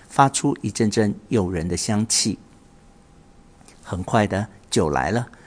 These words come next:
各种菜肴也以惊人的速度上菜了。真的如指南书作者所说，无一不好吃。当然，这也可能是美好的气氛作祟。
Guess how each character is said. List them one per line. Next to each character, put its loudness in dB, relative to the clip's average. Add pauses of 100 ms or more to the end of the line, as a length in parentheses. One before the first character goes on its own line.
(140)
各 6
种 -2
菜 0
肴 2
也 2
以 -2 (140)
惊 4
人 4
的 2
速 0
度 0
上 0
菜 0
了。 -12 (320)
真 4
的 2
如 0 (100)
指 2
南 0
书 2
作 6
者 -2
所 -6
说， 2 (480)
无 2
一 2
不 0
好 -4
吃。 4 (260)
当 2
然， 0 (300)
这 6
也 10
可 -2
能 0
是 2 (140)
美 2
好 2
的 -4 (340)
气 4
氛 2
作 2
祟。 0